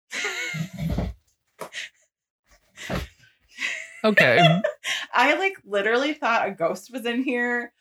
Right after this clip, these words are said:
Speaker 2: or a murder. <laughs>
Speaker 1: Yeah.
Speaker 2: Like, I was like,
Speaker 1: Yeah. I hate bugs. I hate 'em so much.
Speaker 2: I mean, they have their purposes. I don't want to share space with them.
Speaker 1: Yeah.
Speaker 2: Okay, wait.
Speaker 1: All right.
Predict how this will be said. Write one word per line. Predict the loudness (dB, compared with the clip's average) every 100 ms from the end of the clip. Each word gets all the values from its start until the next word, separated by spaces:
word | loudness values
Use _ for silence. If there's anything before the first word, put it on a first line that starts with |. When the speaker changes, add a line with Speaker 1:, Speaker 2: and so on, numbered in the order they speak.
| _ _
Speaker 2:
or | -2 0
a | 0
murder. | 0 2 4 4 6 6 6 6
<laughs> | 4 2 -4 -8 -10 -12 0
Speaker 1:
Yeah. | 4 6 6 6 4 4
Speaker 2:
Like, | 4 6
I | 6 4
was | 4
like, | 4 4 -2 -6 -10 _ _ _ _ _ -8 -6 -8 -14 -6
Speaker 1:
Yeah. | -2 2 4 6 4 6 6
I | 6 4 0
hate | 0 -2 -2 -2
bugs. | 0 0 -2 -8 -12
I | -2
hate | 0
'em | 0
so | 0 0 2
much. | 2 2 0 -4 -4 -2 -2 -4 -18 -20 _ _ -20 0
Speaker 2:
I | 2
mean, | 4 4
they | 4
have | 4 4
their | 2
purposes. | 2 0 -2 0 2 4 4
I | 4
don't | 4
want | 2 0 -4 _ _ -2
to | -2
share | 2 0
space | -2 -2 -2 -2
with | -4 -2
them. | 0 0 -2 _
Speaker 1:
Yeah. | 2 4 4 2 -2 -6 -14 -16 -20 -20 _ _ _ _ _ _ _ -2
Speaker 2:
Okay, | 2 4
wait. | 6
Speaker 1:
All |
right. | 6 4